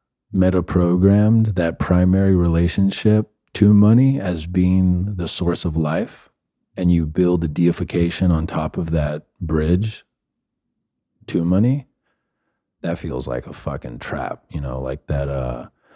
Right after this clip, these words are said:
S-, Star Fox Toad, "Danger, it's a trap," uh, is the meme that pops up in my mind. But it feels like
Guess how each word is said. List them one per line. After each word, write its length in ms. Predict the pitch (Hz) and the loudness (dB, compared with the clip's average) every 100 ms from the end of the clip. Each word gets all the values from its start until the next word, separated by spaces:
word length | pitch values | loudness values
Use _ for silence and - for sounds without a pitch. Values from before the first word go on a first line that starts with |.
| _ _ _ _ | _ _ _ _
S-, 460 | - - - - - _ _ | -6 -4 -4 -6 -12 _ _
Star 300 | - 85 82 | 0 0 0
Fox 440 | - 80 80 - | 0 -2 -2 -8
Toad, 520 | - 87 82 82 - - - | -4 0 2 0 -4 -12 -2
"Danger, 420 | 131 135 98 90 | 2 2 4 2
it's 140 | 107 | 2
a 40 | 107 | -2
trap," 600 | - 147 107 - _ _ - - _ _ _ | 2 2 2 -2 _ _ -20 -20 _ _ _
uh, 300 | 82 76 71 | -4 -2 -4
is 160 | 71 73 | -8 -8
the 120 | - | -4
meme 260 | 78 76 73 | -2 0 -2
that 160 | 69 | -4
pops 260 | - 71 - | -6 -8 -8
up 160 | 73 78 | -10 -6
in 80 | |
my 140 | 73 69 | -4 -4
mind. 420 | 69 67 65 69 | -4 -4 -6 -6
But 140 | 80 | -4
it 80 | 80 | -2
feels 300 | - 98 87 | 4 4 4
like 240 | 92 87 | 2 2